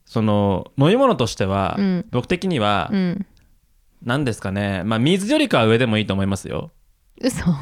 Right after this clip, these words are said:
Speaker 1: うん。
Speaker 2: うん。
Speaker 1: 水より上だけど、でもコーラと横並びでもいいと思うし、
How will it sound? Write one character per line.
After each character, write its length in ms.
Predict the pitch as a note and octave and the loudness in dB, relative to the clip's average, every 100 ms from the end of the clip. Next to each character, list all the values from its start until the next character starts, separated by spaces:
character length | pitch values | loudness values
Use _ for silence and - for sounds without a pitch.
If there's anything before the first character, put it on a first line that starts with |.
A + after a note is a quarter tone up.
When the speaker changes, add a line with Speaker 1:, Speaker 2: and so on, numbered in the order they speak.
| F3+ _ - G3 - | -4 _ -10 -10 -8
Speaker 1:
う 80 | - | -4
ん。 240 | F#2+ F2+ - - G#4 E4+ - - - - | -4 -4 -8 -6 -4 -6 -10 -20 -18 -6
Speaker 2:
う 80 | F#3+ | -2
ん。 200 | F3 E3+ | -2 0
Speaker 1:
水 220 | D#3 E3 | 0 0
よ 60 | C4 | 2
り 80 | D#3+ | 2
上 80 | C#3 | 2
だ 100 | C#3+ | 2
け 100 | A#2 | 0
ど、 80 | |
で 80 | A#2+ | 0
も 140 | C3 B2 | 0 0
コ 360 | - D#4 D4+ | 0 4 6
ー 20 | |
ラ 140 | C4 F3 | 6 4
と 120 | F3+ | 4
横 220 | C#3 C3 | 2 2
並 180 | D#3 D3+ | 2 2
び 80 | D3+ | 2
で 80 | D3 | 2
も 140 | A2+ | 2
い 60 | A2+ | 0
い 40 | |
と 100 | G#2 | 0
思 160 | G2 F#2+ | 0 0
う 60 | |
し、 600 | F2+ - F#2+ F2 E2+ - | -2 -2 -2 0 -2 -6